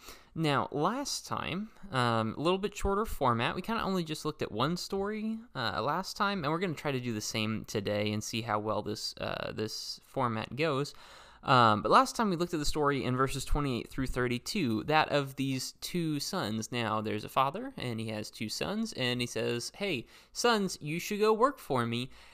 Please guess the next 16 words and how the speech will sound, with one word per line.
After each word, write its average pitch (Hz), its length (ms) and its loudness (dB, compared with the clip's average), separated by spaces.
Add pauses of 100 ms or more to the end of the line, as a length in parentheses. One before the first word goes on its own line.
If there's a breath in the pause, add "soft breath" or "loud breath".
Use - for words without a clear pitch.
(140 loud breath)
And 139 300 2
one 180 100 6
of 214 60 6
them 202 140 0
says 147 260 0
no, 165 500 2
and 127 240 0
then 117 200 0
does 110 260 -6
it, - 180 -6
and 156 160 0
one 151 120 2
of 151 100 -2
them 151 100 -4
says, 143 320 0
"Sure," 180 500 2